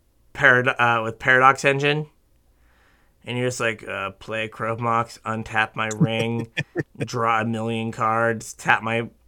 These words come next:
Speaker 1: tap my, uh, uh, uh, sorry, not Chrome Mox, whatever. Mox, whatever.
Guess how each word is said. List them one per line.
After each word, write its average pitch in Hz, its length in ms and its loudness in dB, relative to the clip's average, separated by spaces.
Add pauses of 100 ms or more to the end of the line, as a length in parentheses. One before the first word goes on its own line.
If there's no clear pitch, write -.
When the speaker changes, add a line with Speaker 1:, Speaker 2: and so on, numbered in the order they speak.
(320)
Speaker 1:
tap 123 300 2
my, 117 360 2 (140)
uh, 113 340 2 (760)
uh, 110 260 -4 (380)
uh, 110 220 -2
sorry, 107 360 -4 (220)
not 131 220 0
Chrome 107 240 -4
Mox, 107 300 -4
whatever. 107 380 -6 (960)
Mox, - 720 0
whatever. - 440 -16